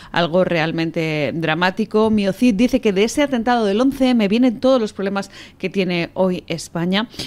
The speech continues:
y muchas personas son las que apuestan precisamente por eso, porque salga toda la verdad y conozcamos todo. Pero ya les digo, no solo de los atentados de Barcelona, sino también de lo que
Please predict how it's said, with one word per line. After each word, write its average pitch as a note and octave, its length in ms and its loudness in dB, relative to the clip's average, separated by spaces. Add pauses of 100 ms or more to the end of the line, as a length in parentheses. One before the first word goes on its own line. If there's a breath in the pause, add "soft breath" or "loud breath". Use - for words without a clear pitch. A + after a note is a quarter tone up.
(200 loud breath)
y F#3 420 0
muchas G#3 360 -2
personas F#3 320 -4
son G3 80 -6
las E3+ 120 -4
que E3+ 300 -2
apuestan G3+ 460 -2
precisamente F#3+ 520 -6
por E3+ 160 -4
eso, D#3 220 -10
porque D#3+ 220 -14
salga F#3+ 240 -8
toda A#3 160 -4
la G3+ 80 0
verdad F#3+ 240 -2
y C4 60 -2
conozcamos F#3+ 500 -8
todo. D3+ 260 -4 (240 loud breath)
Pero F3 140 -2
ya F#3 100 4
les A3 140 -4
digo, E3 240 -2
no G3+ 180 0
solo C#4 240 -2
de A3+ 80 0
los G#3 140 -6
atentados F#3 420 -6
de F3 80 -4
Barcelona, E3+ 540 -4 (240 loud breath)
sino E3+ 240 -4
también D#3+ 260 -4
de E3+ 80 -2
lo D#3+ 80 -4
que D#3+ 320 -4